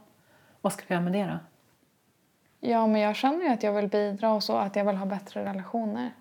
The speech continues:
Speaker 1: Mm.
Speaker 2: Bidra med det jag kan. Alltså med den här podden till exempel, att göra den bättre
Speaker 1: Mm.
Speaker 2: eller
Speaker 1: Ja, men precis.
Speaker 2: Mm.
Speaker 1: Exakt. Och vad händer då när du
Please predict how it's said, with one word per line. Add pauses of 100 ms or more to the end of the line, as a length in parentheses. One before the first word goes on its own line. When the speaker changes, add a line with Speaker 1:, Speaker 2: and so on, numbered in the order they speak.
Speaker 1:
Mm. (920)
Speaker 2:
Bidra
med
det
jag
kan.
Alltså
med
den
här
podden
till
exempel,
att
göra
den
bättre
Speaker 1:
Mm.
Speaker 2:
eller (680)
Speaker 1:
Ja,
men
precis. (300)
Speaker 2:
Mm. (260)
Speaker 1:
Exakt.
Och
vad
händer
då
när
du